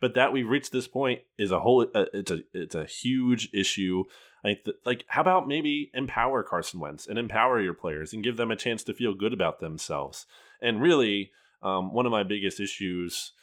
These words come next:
with that game wasn't even the punt, but, like, getting to overtime. Like, just, I would've gone for two at the end of the game there. Like,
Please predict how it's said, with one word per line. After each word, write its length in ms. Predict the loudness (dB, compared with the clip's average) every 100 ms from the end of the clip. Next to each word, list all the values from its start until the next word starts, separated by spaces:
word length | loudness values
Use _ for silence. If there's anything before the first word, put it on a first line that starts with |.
| _ _
with 180 | -6 -2
that 220 | -2 -2
game 360 | -2 -2 -2 -2
wasn't 240 | -4 -4
even 160 | -8 -10
the 80 | -8
punt, 360 | -2 -2 -2 -4
but, 160 | -4
like, 320 | -2 -4 -6 _ _ _ -16 -6
getting 280 | 0 0 2
to 60 | 2
overtime. 460 | 4 2 -2 -10 -10 -4
Like, 180 | -2 -2
just, 160 | -6 _ _ _ _ _ 4
I 80 | 6
would've 160 | 8
gone 140 | 6 4
for 120 | 2
two 260 | 0 -2 -4 _
at 80 | -4
the 120 | 0
end 100 | 2
of 60 | 4
the 60 | 4
game 260 | 4 4
there. 260 | 0 -4 -10 _ _
Like, 320 | 2 2 0